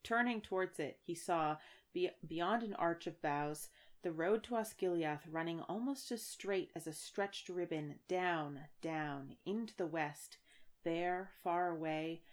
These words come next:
beyond sad Gondor now overwhelmed in shade, the sun was sinking,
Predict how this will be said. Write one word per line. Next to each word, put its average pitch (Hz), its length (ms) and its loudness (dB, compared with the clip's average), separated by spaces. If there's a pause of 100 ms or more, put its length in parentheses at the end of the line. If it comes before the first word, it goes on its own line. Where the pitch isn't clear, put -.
(240)
beyond 175 440 2
sad 170 560 2
Gondor 160 600 2
now 151 340 0
overwhelmed 151 680 0
in 147 140 -2
shade, 151 520 0 (360)
the 151 80 -8
sun 165 480 -2
was 151 160 0
sinking, 143 720 -4